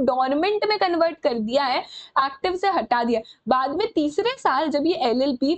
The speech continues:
file करने लगी, then उसे realize हुआ कि वो तो exist ही नहीं करती, वो तो dormant में आ गई। फिर वो आरओसी के पास गई, उसने request किया कि "आरओसी, मुझे at least आप opportunity of being heard तो दो।" In that case फिर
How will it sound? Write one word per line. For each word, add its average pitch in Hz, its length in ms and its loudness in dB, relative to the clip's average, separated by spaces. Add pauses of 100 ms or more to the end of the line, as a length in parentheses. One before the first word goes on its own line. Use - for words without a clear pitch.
file 294 340 0
करने 359 300 0
लगी, 294 360 0 (420)
then 247 680 0 (260)
उसे 330 140 0
realize 254 420 2
हुआ 277 220 2
कि 381 140 0
वो 302 160 0
तो 339 100 0
exist 285 500 0
ही 427 100 4
नहीं 466 100 0
करती, 320 280 0
वो 285 80 0
तो 330 100 -2
dormant 254 580 0
में 381 80 2
आ 330 100 0
गई। 262 160 -2
फिर 330 180 0
वो 330 80 2
आरओसी 285 440 0
के 294 100 -2
पास 285 360 0
गई, 285 80 -2
उसने 302 220 -4
request 254 640 -2
किया 254 220 0 (540)
कि 320 80 4
"आरओसी, 302 460 0
मुझे 302 200 2
at 311 120 0
least 320 240 0
आप 330 100 0
opportunity 311 800 0
of 392 100 -2
being 277 240 0
heard 247 280 0
तो 247 120 2
दो।" 240 200 0 (260)
In 285 180 2
that 320 320 0
case 269 240 0
फिर 349 120 2